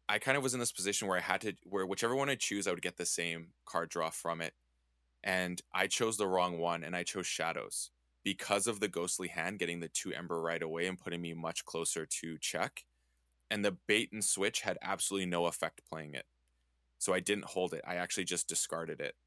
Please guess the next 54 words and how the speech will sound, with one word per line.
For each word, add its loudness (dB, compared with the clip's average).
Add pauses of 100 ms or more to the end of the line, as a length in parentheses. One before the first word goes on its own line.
(540)
And -4
then 2
I 0
played -2
the -6
Naughty, -4 (120)
and -10
it -4
was -2 (100)
such 0
a -6
bad -4
play -6 (720)
because 0 (100)
the 0
Naughty 2
still 2
had 0
the 0
Thief -4
effect -6 (160)
of -6
stealing. -4 (640)
And -2
so, 2 (180)
and -2
then 0
so 2
did 2
the 2
Bat 0
Drone. -6
So -4
those 0
two 0
were 0
kind 0
of 0
equal. -4 (300)
Then -4
you 2
had 0
the 2
Doc 2
Buckton -2
with -4
a -6
five -2
power 0
and -4
a -2
Fogify -4
to -4
stop -2